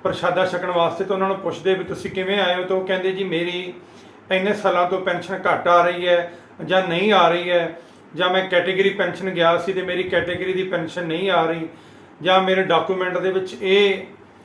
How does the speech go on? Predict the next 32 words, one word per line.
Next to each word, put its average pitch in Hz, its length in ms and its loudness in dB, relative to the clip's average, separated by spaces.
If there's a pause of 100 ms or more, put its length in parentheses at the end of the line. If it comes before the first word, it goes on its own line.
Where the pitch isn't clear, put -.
(480)
ਜਿਹੜੀ 190 220 4
ਗਲਤੀ 185 380 4
ਰਹਿ 190 160 6
ਗਈ 185 140 -4
ਸੀ - 160 -4
ਜਿਹਦੀ 185 260 0
ਵਜ੍ਹਾ 185 280 2
ਨਾਲ 190 240 2
ਮੈਨੂੰ 180 340 -4
ਉੱਥੇ 185 460 -2 (840)
ਡਾਕਟਰੀ 175 340 2
ਸਹੂਲਤਾਂ 180 460 0
ਨਹੀਂ 185 160 0
ਮਿਲ 190 160 0
ਰਹੀਆਂ, 175 320 0
ਐਮ 180 320 -2
ਐਚ 180 140 -4
ਦੇ 180 100 -6
ਵਿੱਚ 175 180 -6
ਇਲਾਜ 170 300 4
ਨਹੀਂ 175 180 -4
ਹੋ 185 160 -4
ਰਿਹਾ।" 175 180 0
ਬੜੀਆਂ 202 480 2
ਮੁਸ਼ਕਲਾਂ 190 460 -2
ਜਿਹੜੀਆਂ 185 340 -2
ਦਾ 180 120 -4
ਸਾਹਮਣਾ 185 400 -4
ਕਰਨਾ 175 500 -4 (380)
ਪੈਂਦਾ 175 440 2
ਸੀ 190 220 -4 (400)
ਤੇ 214 160 4